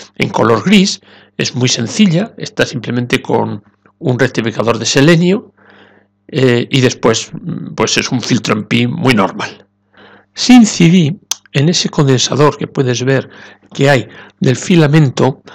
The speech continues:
de lo que no es masa, del filamento hacia masa. Bueno, mm, yo dije que era para quitar ruidos, para quitar radiofrecuencia. Ha habido una teoría por parte de un colaborador, una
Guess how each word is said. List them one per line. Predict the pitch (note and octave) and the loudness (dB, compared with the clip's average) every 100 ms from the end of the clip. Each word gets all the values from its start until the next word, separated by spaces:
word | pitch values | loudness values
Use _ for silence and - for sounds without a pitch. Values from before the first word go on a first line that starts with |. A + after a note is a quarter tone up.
| - - | -20 -8
de | A#2+ | -2
lo | A2 | -2
que | - | -2
no | A2 B2 | -2 -2
es | - | 0
masa, | B2+ - | -2 -2
del | A2 | -4
filamento | - C3 A#2 A2+ A2 B2+ - | -2 0 0 -2 -2 -4 -2
hacia | B2 - B2+ | -4 0 0
masa. | C3 - - - _ _ - - - - _ - | 0 0 -2 -8 _ _ -20 -20 -20 -20 _ -4
Bueno, | C#3+ D3 - | 2 2 0
mm, | C#3+ A#2 A2+ | -6 -6 -4
yo | G#2+ | -4
dije | A#2+ A#2+ B2 - | -6 -6 -6 -4
que | A2+ | -4
era | B2 A#2 - | -2 -2 -2
para | A2 G#2 | -6 -6
quitar | - A2 - A2 G#2+ | -10 -8 -4 -2 -2
ruidos, | C3 F3 C#3 D3+ D3+ | 0 0 0 0 -2
para | - G#2+ | -4 -4
quitar | - - A#2+ A#2 A2 G#2+ - - | -6 -8 -2 -2 -2 -8 -12 -10
radiofrecuencia. | - A#2+ A2 A#2+ - D#3+ C#3 - C3+ | -6 -4 -4 -2 4 4 4 0 0
Ha | |
habido | B2 A2+ | -2 -4
una | A2 G#2 - G#2 - | -4 -8 -8 -8 -6
teoría | A2 G#2 D#3 A#2 G#2+ - - - | -4 2 4 4 0 -6 -20 -14
por | - - | -10 -4
parte | - A2+ - A2+ | -2 -2 -4 -6
de | A2+ | -6
un | |
colaborador, | A2 G#2+ G#2 G#2 A#2 D#3+ D3+ | -4 -2 -2 -2 2 4 4
una | B2 | 0